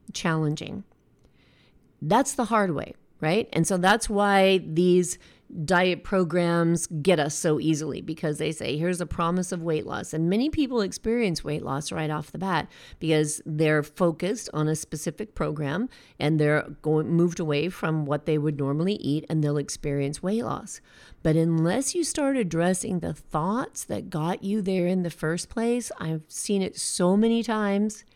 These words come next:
it is just a matter of time before you go, "I literally cannot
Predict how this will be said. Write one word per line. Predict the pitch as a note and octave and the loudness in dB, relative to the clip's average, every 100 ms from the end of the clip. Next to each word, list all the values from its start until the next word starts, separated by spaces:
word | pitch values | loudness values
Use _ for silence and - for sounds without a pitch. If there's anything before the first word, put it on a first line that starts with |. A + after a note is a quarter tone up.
| _ | _
it | G3 | 4
is | F#3 F3 F3 | 4 4 0
just | F#3 F3 - | 2 2 2
a | - | 0
matter | E3+ E3 E3 F#3 G3 | 2 4 2 2 -2
of | F#3 | -6
time | - G#3+ F#3 D#3 E3+ A3+ - _ - - | -4 0 2 2 0 -4 -10 _ -14 -6
before | E3+ - E3+ E3 F3 | -4 0 4 4 4
you | E3+ | 2
go, | E3 D#3+ D#3 D3+ - | 0 2 2 2 2
"I | D3 D#3 - - D#3 | 0 0 -8 -10 0
literally | E3+ F#3+ G3 F#3+ F#3+ F#3+ F3+ - _ | 4 6 6 4 4 2 0 -6 _
cannot | - - E3+ F3+ F3+ E3 E3 E3+ | -16 -4 0 2 4 4 2 2